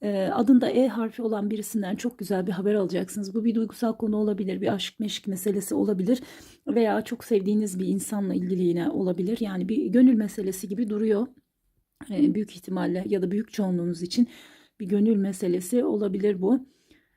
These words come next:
Evet, iki tane peş peşe haber var. İkisi de güzel haberler.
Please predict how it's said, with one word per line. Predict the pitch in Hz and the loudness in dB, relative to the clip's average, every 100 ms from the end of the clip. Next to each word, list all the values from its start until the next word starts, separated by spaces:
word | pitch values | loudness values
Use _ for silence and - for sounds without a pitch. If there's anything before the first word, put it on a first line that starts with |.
| _ _ _ _ _ _ _ _ | _ _ _ _ _ _ _ _
Evet, | 262 226 | 4 4
iki | - - 302 | 4 0 -4
tane | - 262 240 269 | 0 2 4 2
peş | 269 269 - | 0 -4 -4
peşe | 233 226 277 294 277 - - | -6 -4 -2 0 -2 -8 -16
haber | - - 208 254 269 226 | -12 -8 -2 2 2 2
var. | 208 254 277 - - - _ _ _ _ _ - | 0 0 -2 -6 -18 -20 _ _ _ _ _ -8
İkisi | 254 330 320 294 | -2 2 4 6
de | |
güzel | 277 262 262 262 | 6 6 6 6
haberler. | 214 220 220 214 247 330 330 | 4 0 0 2 4 2 -2